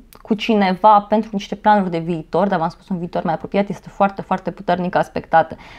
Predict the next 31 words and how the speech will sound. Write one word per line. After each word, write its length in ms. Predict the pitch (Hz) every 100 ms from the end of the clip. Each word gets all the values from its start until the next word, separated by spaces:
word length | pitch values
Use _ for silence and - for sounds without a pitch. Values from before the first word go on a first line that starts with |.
| -
Sunteți 380 | - 156 214 277
într-o 180 | 262 254
poziție 320 | 220 240 226
în 100 | 208
care 300 | 208 202 180
vă 100 | 180
dați 220 | 196 233
sa-, 380 | - 226 - 180
vă 100 | 170
dați 220 | 165 247 262
seama 240 | 240 185
cine 280 | - 220 254
sunteți, 520 | 233 220 202 202 -
încotro 360 | - 151 185 240
vă 60 |
îndreptați, 500 | 254 214 208 214 208
cam 120 | -
ce 160 | 185 247
este 340 | 247 226 -
prin 220 | 208 175 175
jurul 280 | 196 160
vostru. 460 | 160 160 - - - _
Iarăși, 400 | 160 147 139 -
foarte 320 | - 175 - -
intens. 360 | - - - _ - _ - - - - - - -
Ce 80 |
simțiți 460 | 320 339 311 320 277
voi? 200 | 277 202
Șapte 380 | - 254 - 233
de 100 | 202
bâte. 380 | 190 208 -